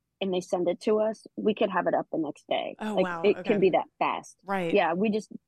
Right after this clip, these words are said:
Speaker 1: need, like, all the assets, like photos, posters, description, you know,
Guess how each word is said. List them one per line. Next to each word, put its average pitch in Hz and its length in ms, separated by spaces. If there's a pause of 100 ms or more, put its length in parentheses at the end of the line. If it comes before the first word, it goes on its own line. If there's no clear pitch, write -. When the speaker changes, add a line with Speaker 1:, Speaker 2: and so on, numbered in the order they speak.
(320)
Speaker 1:
need, 190 420
like, 175 240
all 185 140
the 175 120
assets, - 560
like - 140 (200)
photos, 175 800
posters, 156 680 (420)
description, 170 1000 (100)
you 156 100
know, 127 180